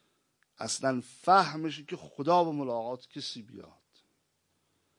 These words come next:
ولی ملاقات هر کسی نمیاد در کسانی که نسبت به مقام چی هستن؟ امین هستن.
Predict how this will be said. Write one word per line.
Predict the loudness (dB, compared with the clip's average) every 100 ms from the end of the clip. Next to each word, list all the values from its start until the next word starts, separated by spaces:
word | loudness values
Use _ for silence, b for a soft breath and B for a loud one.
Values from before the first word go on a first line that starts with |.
| _ _ _ _ _ _ _ _
ولی | 0 2 2
ملاقات | 0 0 0 0 -2 -2
هر | -2 -4
کسی | -6 -12 -10 -10
نمیاد | -8 -8 -6
در | -6
کسانی | -6 -10 -8 -8 -8
که | -10
نسبت | -8 -8 -8 -8 -8
به | -8 -8
مقام | -2 2 4 2 0 -4
چی | -4 0
هستن؟ | 0 0 2 2 2 -4 _ _ _
امین | -4 -2 -2 -2
هستن. | -8 -8 -8 -10 -16